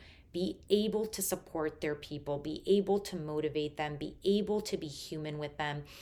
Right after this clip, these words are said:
And what I realized more than anything in twenty twenty was that was an innate in people,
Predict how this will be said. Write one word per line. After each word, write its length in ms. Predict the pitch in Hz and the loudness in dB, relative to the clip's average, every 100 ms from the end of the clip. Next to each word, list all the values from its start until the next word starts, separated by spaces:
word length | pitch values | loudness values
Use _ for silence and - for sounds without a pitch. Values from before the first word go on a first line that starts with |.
| - - - - | -16 -16 -20 0
And 160 | 190 180 | 4 6
what 100 | 180 | 6
I 60 | |
realized 500 | 170 196 330 330 226 | 6 4 4 6 4
more 140 | 196 185 | 4 2
than 160 | 170 | 2
anything 320 | 160 170 180 156 | 0 -2 -4 -4
in 80 | |
twenty 280 | 147 156 139 - | -6 -6 -8 -8
twenty 340 | - 147 147 | -6 -4 -4
was 300 | 143 139 - - - | -4 -4 -6 -14 -4
that 260 | 156 180 | 2 4
was 160 | 196 185 | 4 0
an 120 | 170 | -2
innate 400 | 147 135 131 - | -4 -6 -8 -8
in 100 | 139 | -10
people, 480 | 127 - - 87 | -10 -12 -8 -8